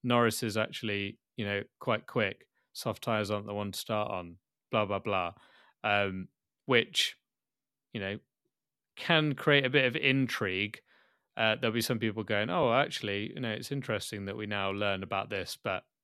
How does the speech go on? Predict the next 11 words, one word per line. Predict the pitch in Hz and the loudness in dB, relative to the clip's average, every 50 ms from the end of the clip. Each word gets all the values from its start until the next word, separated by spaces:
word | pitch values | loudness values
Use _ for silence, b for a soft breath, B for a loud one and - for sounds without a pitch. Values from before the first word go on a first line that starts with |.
| _ _ | _ _
I | - | -12
think, | 98 - 104 98 - - _ _ - 185 135 | -8 -8 -8 -8 -10 -14 _ _ -16 -14 -14
uh, | 110 113 175 | -14 -12 -14
most | 196 156 120 113 107 104 - - | -12 -6 -4 -2 -2 -2 -4 -6
people | - 104 95 90 - 92 90 92 95 98 B B B B B B B _ | -8 -8 -8 -8 -8 -8 -8 -8 -8 -10 B B B B B B B _
are | 101 | -10
probably | - 107 101 98 98 | -8 -6 -4 -4 -2
like, | 98 98 98 98 - | -2 -2 -2 -2 -2
"Well, | 104 101 98 98 95 92 95 92 - _ _ _ _ _ _ _ _ _ _ _ _ _ - | -4 -4 -4 -2 -4 -4 -6 -10 -14 _ _ _ _ _ _ _ _ _ _ _ _ _ -8
now | 113 107 107 101 98 98 98 95 | -6 -2 -2 0 0 0 0 -2
maybe | 95 98 95 98 90 107 98 92 90 90 | -2 -2 -4 -4 -2 -4 -4 -4 -6 -8